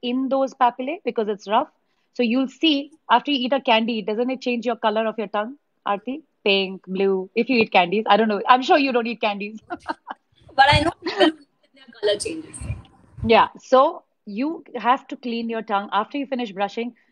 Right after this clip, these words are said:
Speaker 1: you could use your bristles of the toothbrush to clean your tongue, or you could use the back. There are some toothbrushes which have the rough surface to clean your tongue, or you could use the tongue cleaner, the scraper that they call it,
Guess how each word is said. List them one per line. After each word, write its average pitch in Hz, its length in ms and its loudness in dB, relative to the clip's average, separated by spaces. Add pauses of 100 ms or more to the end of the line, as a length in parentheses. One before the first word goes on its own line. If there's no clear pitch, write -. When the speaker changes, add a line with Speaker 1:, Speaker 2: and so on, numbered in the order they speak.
Speaker 1:
you 220 120 -4
could 233 280 -4
use 247 340 0
your 240 160 2
bristles 208 500 -2
of 196 140 -2
the 202 100 -2
toothbrush 254 480 -2
to 277 100 -6
clean 269 200 -2
your 277 120 0
tongue, 269 280 -2 (400)
or 254 320 6 (180)
you 220 160 -6
could 240 200 -6
use 240 180 -6
the 214 120 -2
back. 190 420 2 (160)
There 202 100 -4
are 202 120 -6
some 226 180 -4
toothbrushes 214 580 -6
which 190 240 -6
have 202 380 4 (340)
the 190 180 2
rough 196 180 6
surface 214 300 -4
to - 120 -8
clean 240 220 -6
your 240 100 -4
tongue, 262 240 -6 (480)
or 254 320 6
you 226 180 -8
could 226 180 -12
use 233 320 -6
the 214 120 -2
tongue 233 320 -4
cleaner, 202 480 -6 (260)
the 180 100 -4
scraper 208 500 2
that 165 200 0
they 175 60 -2
call 160 220 0
it, 262 160 0